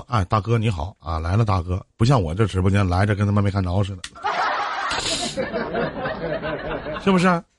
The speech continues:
你就是哪怕开一个最高爵位国王，你进到直播间，你连个屁都不放，这个主播得围绕你的精神层面得好好的舔舔你。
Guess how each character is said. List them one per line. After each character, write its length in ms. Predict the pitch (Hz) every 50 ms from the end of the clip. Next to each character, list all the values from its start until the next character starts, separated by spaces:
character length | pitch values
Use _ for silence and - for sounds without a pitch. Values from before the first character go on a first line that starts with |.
| _ _
你 140 | - 127 147
就 120 | 190 226
是 160 | 202 214 214 170
哪 240 | 160 156 135 131
怕 180 | 147 175 196 185
开 260 | - - 165 185 190
一 40 | 180
个 80 | 175 180
最 160 | 170 185 156
高 200 | - 170 180 180
爵 140 | - 131 131
位 160 | 147 151 131
国 220 | - - 143 156
王， 240 | 123 117 123 143 143
你 100 | 120 117
进 140 | 95 143 143
到 140 | 139 123 113
直 140 | - 127
播 100 | 135 135
间， 240 | 127 135 127 131 127
你 100 | 117 117
连 220 | 117 117 135 165 202
个 80 | 214
屁 280 | 190 - - - 320 285
都 120 | 175 139
不 160 | 107 104 104
放， 260 | 101 - 127 113 110 - _
这 100 | - 135
个 80 | 139
主 160 | 123 - 110 107
播 140 | 110 131
得 100 | 123 120 104
围 160 | 101 113 120
绕 180 | 135 143 135 123
你 180 | 117 107 92
的 100 | 90 113
精 240 | 95 - 131 135 123
神 140 | 123 123 117
层 180 | - 95 87
面 220 | 101 120 127 113 104
得 100 | 95 95
好 160 | - - 117
好 100 | 107 101
的 140 | 92 101 113
舔 220 | - - 87 95
舔 140 | 101 85 80
你。 120 | 78 78